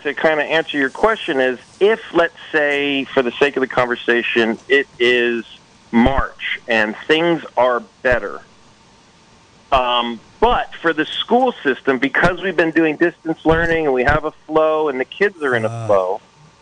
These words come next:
Speaker 1: we could keep distance learning going because it may be the most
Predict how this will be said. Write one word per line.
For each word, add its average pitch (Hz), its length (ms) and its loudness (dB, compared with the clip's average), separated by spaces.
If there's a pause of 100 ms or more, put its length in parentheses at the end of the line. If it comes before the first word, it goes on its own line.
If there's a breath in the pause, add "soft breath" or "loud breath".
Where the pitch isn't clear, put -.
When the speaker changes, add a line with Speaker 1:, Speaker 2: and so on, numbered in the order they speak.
(540 soft breath)
Speaker 1:
we 196 220 2
could - 220 -2
keep - 320 -2
distance 170 480 -2
learning 156 300 0
going 156 360 0
because 123 300 -2
it 135 100 0
may 156 300 2
be 156 380 2
the - 240 -4
most 135 320 0